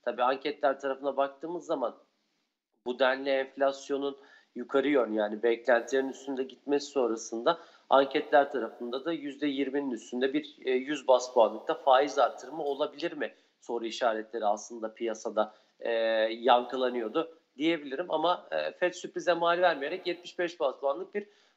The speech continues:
faiz artırımı yaptı. Tabii daha önce de belirtmiştik. Yani faiz artırımından ziyade Fed Başkanı Powell'ın yapacağı açıklamalar piyasalar açısından daha önemli. Çünkü Fed'in yaptığı sözlü yönlendirmelerle piyasa biraz daha yönünü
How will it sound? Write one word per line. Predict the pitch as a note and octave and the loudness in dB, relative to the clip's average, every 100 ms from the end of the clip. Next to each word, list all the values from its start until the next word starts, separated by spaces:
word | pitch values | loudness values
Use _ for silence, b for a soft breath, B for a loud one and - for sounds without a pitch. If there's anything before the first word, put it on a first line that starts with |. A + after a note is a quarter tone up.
| - | 4
faiz | F3 F#3 F3 | 6 6 4
artırımı | D3 - G3 A3+ | -2 -2 -8 -4
yaptı. | F#3 F#3 D#3+ B2 - | -4 -4 -8 -8 -6
Tabii | D#3 D3 D3 | -6 -6 -2
daha | E3 F3+ | 0 0
önce | F3+ F3 | -2 -6
de | D3 | -4
belirtmiştik. | C3 A#2 - A2+ - - | -6 -8 -14 -16 -16 0
Yani | C3+ C3 C#3 C#3 B B _ | 2 4 2 -4 B B _
faiz | - A#2+ D3+ F#3+ E3+ | 4 6 6 2 0
artırımından | D3 - D#3+ E3 F3 F#3+ G3 | 0 -2 -10 -8 -6 -6 -4
ziyade | F#3 C#3+ A#2+ | -2 -4 -4
Fed | A2+ D#3 - | -8 -8 -2
Başkanı | D#3 D3+ - D#3+ D#3 | -2 -2 -4 -8 0
Powell'ın | D3+ D3+ D#3 D3+ | 0 0 -4 -6
yapacağı | D3 D#3+ E3 D3+ | -6 -6 -2 0
açıklamalar | C#3 - - F3 D#3+ F3+ G3+ b b b - | -2 -4 -6 -4 -2 -2 -2 b b b -6
piyasalar | D#3 E3+ F3+ D#3 | -2 -2 -2 -2
açısından | C#3 C#3 - F3+ F3+ E3+ | -4 -6 -6 2 2 4
daha | E3+ F3 | 4 4
önemli. | B2+ B2+ E3+ | 0 -4 -6
Çünkü | - C#3+ C#3 D#3+ D#3+ B B B | -6 -6 2 2 2 B B B
Fed'in | - B2 D3 A3 | -4 -2 0 4
yaptığı | G#3 F3 - F3+ | 4 4 2 -2
sözlü | F3+ D#3+ D3+ D#3+ | 0 0 0 0
yönlendirmelerle | F3 D3+ D#3 D#3 D#3 D#3+ D#3 D#3+ G3+ G3+ D3 - - | 2 2 4 2 2 -4 -2 4 4 4 -2 -4 -8
piyasa | C#3 C3 C#3+ B2 | -4 -4 -4 -4
biraz | B2 A#2+ B2 | 0 0 0
daha | E3+ | -2
yönünü | D3+ C3+ D3 E3 | 0 -4 -2 -4